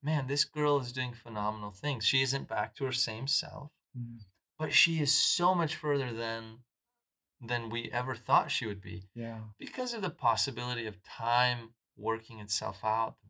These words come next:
Speaker 1: brain healing itself to some degree. So I think while God is outside of time, I think he uses time and he uses suffering within that space, causing us that have to fall through the,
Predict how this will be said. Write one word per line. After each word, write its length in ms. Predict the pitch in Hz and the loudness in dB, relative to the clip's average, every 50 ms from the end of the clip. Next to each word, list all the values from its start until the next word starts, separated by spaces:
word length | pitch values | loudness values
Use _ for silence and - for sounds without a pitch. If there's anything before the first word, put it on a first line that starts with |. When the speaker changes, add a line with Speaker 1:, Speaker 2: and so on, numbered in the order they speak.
| _ | _
Speaker 1:
brain 380 | - 113 113 117 120 117 117 117 | -4 0 0 0 0 0 -4 -6
healing 580 | 113 - - - 117 117 120 117 117 117 117 117 | -10 -14 -12 -10 -8 -8 -8 -8 -10 -10 -12 -14
itself 480 | 117 117 - - 120 120 120 123 - | -10 -6 -6 -4 -2 -2 -4 -4 -6
to 100 | - 117 110 | -10 -6 -6
some 280 | - - 117 110 110 | -4 -4 -4 -6 -8
degree. 400 | 107 107 107 113 110 110 110 - _ _ _ _ _ - - - _ - - - - _ _ | -10 -14 -14 -12 -14 -14 -14 -16 _ _ _ _ _ -20 -20 -20 _ -20 -20 -20 -20 _ _
So 520 | - - - - 143 135 131 127 123 - - | 2 4 6 8 8 8 8 8 6 4 4
I 100 | 151 160 | 4 4
think 320 | 151 170 160 - - - _ _ _ _ _ _ _ _ _ - - _ | 6 4 2 2 -2 -10 _ _ _ _ _ _ _ _ _ -20 -6 _
while 160 | 139 139 139 | 6 6 6
God 240 | 127 147 147 156 160 | 8 6 6 8 6
is 120 | 165 147 | 6 4
outside 420 | 147 143 143 139 - - 127 120 120 | 4 4 4 4 4 4 4 2 2
of 80 | 117 113 | 0 -6
time, 380 | - - 110 101 101 101 101 104 | -6 -6 -4 -4 -4 -6 -8 -6
I 120 | 113 110 | -6 -6
think 220 | 107 - 135 127 - | -4 -2 -4 -4 -4
he 120 | - - | -8 -12
uses 560 | 113 110 117 131 143 156 160 139 143 135 127 | -10 -4 0 2 2 4 4 2 2 0 -4
time 480 | - - - 120 104 101 101 101 101 98 - | -6 -8 -8 -6 -6 -4 -6 -6 -10 -10 -10
and 140 | 113 117 113 | -10 -10 -10
he 120 | 110 113 | -8 -8
uses 400 | 113 117 127 131 127 123 123 113 - | -4 -2 -2 -2 -2 0 2 4 4
suffering 540 | - 131 113 107 - - - 110 110 107 107 | 4 4 2 0 0 -6 -6 -6 -4 -4 -4
within 360 | 104 101 95 - 120 120 120 | -6 -6 -4 -6 -4 -4 -2
that 200 | 117 113 110 - | -2 -2 0 0
space, 460 | - - - - 98 92 95 95 - | -2 -2 -2 -4 -6 -4 0 0 0
causing 560 | - - - - 113 113 117 110 113 113 113 110 | -2 -2 2 4 4 4 4 2 -4 -6 -4 -6
us 280 | 104 101 - - - - _ _ _ _ _ _ _ _ _ _ 120 | -4 0 0 -2 -2 -4 _ _ _ _ _ _ _ _ _ _ -4
that 140 | 120 117 107 | -4 -4 -4
have 360 | - 120 123 120 120 123 - | -4 -2 2 2 2 0 0
to 100 | - 120 | -8 -10
fall 380 | - - - 117 110 107 107 101 | -10 -8 0 2 4 4 4 2
through 360 | 95 - 110 104 104 101 101 | -2 -10 -12 -12 -10 -12 -10
the, 140 | 92 104 | -12 -12